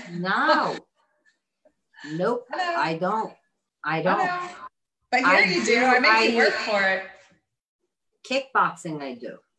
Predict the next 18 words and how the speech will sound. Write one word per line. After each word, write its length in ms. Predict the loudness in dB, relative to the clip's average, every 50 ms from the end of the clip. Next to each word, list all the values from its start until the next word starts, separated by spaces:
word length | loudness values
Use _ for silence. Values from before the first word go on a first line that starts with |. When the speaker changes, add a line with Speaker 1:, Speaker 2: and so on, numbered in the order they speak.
| _ _ _ -20 -18 -6
Speaker 1:
Yes. 180 | -4 -2 -2 0
Speaker 2:
But 300 | 0 2 0 0 0 -2
that's 260 | -2 -4 -4 -2 -2
it. 180 | -2 -2 -2 -4 -8 -14 -20 -20 -20 -20 _ _ _ _ _ _ _
But 240 | -6 -4 -4 -2 -2
of 160 | -4 -4 0
course, 320 | 0 0 0 0 0 0
everybody 440 | 0 2 2 4 2 2 0 -2 0
does 300 | 2 2 4 4 4 2
a 60 | 0 -2
kickboxing, 760 | -4 -6 -8 -8 -6 -2 0 0 0 -2 -2 -6 -8 -6 -4 -4
or 180 | -2 0 0 0
you 300 | 0 -2 -4 -6 -8 -8
won't 220 | -6 -6 -6 -4 -2
be 100 | -2 -2 -2
human. 460 | 0 0 0 0 0 -4 -8 -10 -14 -20 _ _ -4
<laughs> 120 | -4 -4 -4 -6 -2 -2 -2 0 -2 -4 -4 -2
Speaker 1:
Yeah. 400 | -2 -2 -2 -4 -6 -8 -10